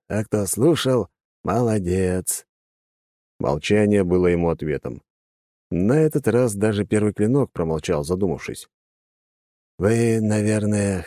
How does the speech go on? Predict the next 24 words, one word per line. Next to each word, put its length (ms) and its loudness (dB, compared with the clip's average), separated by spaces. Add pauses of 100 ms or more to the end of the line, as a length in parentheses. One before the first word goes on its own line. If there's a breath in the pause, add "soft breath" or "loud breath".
хотите 420 -2
спросить, 600 -2
для 160 -2
чего 560 0
я 180 2
рассказал 680 -2
вам 220 -2
эту 220 -6
сказку. 720 -8 (800)
Причем 440 0
тут 200 0
какие-то 560 0
охотники 800 -2
и 180 0
странный 560 -2
орден, 640 -2 (520)
чье 400 2
имя 460 2
совпадает 640 -2
с 100 -4
нашим? 640 -4 (880)
Я 420 0
не 160 2
знаю. 680 -2